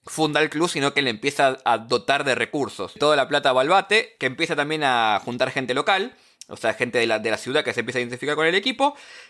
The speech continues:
y en mil novecientos noventa y ocho ya asciende a primero, o sea, dos años después de su fundación. Obviamente, con un fútbol por desarrollar, lo logra rápidamente, y en mil novecientos noventa y nueve, o sea, dos años después de que el Dinamo ganaba la u-,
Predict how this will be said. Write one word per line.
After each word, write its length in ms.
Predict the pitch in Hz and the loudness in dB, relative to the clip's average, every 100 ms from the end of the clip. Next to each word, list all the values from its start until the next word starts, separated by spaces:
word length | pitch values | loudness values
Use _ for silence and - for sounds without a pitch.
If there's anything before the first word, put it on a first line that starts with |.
| _ _ _ | _ _ _
y 120 | - 214 | -2 0
en 160 | 220 | 2
mil 140 | 285 302 | 0 2
novecientos 280 | 254 214 | 4 4
noventa 240 | 214 208 285 | 2 2 0
y 20 | |
ocho 340 | 349 285 - - | 0 0 -2 -4
ya 160 | - 247 | -2 -2
asciende 300 | 226 262 240 | 0 -2 0
a 60 | |
primero, 240 | 220 254 170 | 0 0 0
o 20 | |
sea, 180 | 208 190 | 2 2
dos 200 | 220 254 | 2 2
años 200 | 240 208 | 2 2
después 260 | 175 214 | 2 0
de 40 | 214 | 0
su 60 | |
fundación. 600 | - 170 170 269 185 101 - _ | -6 -2 -2 0 0 -2 -10 _
Obviamente, 440 | 127 143 165 117 | 0 2 0 0
con 100 | 110 | -2
un 60 | 117 | -2
fútbol 340 | 156 143 131 | -2 0 0
por 140 | 123 123 | 0 0
desarrollar, 440 | 127 139 151 202 | 0 -2 0 0
lo 120 | 214 | 2
logra 540 | 143 139 131 127 123 120 | 2 2 4 4 4 0
rápidamente, 680 | 139 139 170 233 240 247 247 - - - | -2 -2 0 0 0 -2 -2 -6 -20 -8
y 120 | 214 | 0
en 180 | 233 247 | 0 2
mil 140 | 359 | 0
novecientos 280 | 339 330 220 | 2 2 2
noventa 260 | 180 175 180 | 2 -2 -4
y 20 | |
nueve, 460 | 220 185 156 175 _ _ | -2 0 0 -4 _ _
o 100 | 117 | -6
sea, 260 | 131 165 143 | 0 2 2
dos 280 | 143 220 247 | 2 0 2
años 160 | 254 | 2
después 300 | 185 165 208 | 2 2 2
de 120 | 190 170 | 0 0
que 120 | 151 | -2
el 720 | 139 135 127 123 123 120 117 | 0 0 -2 -2 -4 -4 -8
Dinamo 360 | 131 190 185 151 | -6 0 0 2
ganaba 420 | 139 156 160 143 | 2 2 4 4
la 320 | 131 120 113 | 4 4 4
u-, 240 | 113 135 | 2 -2